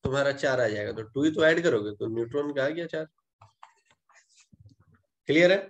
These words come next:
क्योंकि ये मास नंबर है, है समझ में? तो इस तरीके से प्रोटॉन, न्यूट्रॉन, इलेक्ट्रॉन फाइंड आउट करना आप लोग को सिखा दिया। ठीक है, अब जरा देखिए आगे चलते हैं। जैसा कि मैंने मास number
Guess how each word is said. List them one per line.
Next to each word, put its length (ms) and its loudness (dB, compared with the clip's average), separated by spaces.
क्योंकि 220 -8
ये 160 0
मास 380 -2
नंबर 300 -6
है, 60 -18
है 120 -2
समझ 240 -2
में? 140 -4
तो 80 4
इस 220 0
तरीके 280 2
से 160 -2
प्रोटॉन, 560 0
न्यूट्रॉन, 380 -2
इलेक्ट्रॉन 380 -2
फाइंड 240 -4
आउट 120 -2
करना 260 -6
आप 100 -6
लोग 140 -10
को 240 -4
सिखा 380 -8
दिया। 200 -12
ठीक 120 0
है, 260 0
अब 180 2
जरा 220 4
देखिए 360 -8
आगे 220 -4
चलते 300 -12
हैं। 640 -20
जैसा 300 0
कि 100 2
मैंने 220 4
मास 400 0
number 220 -4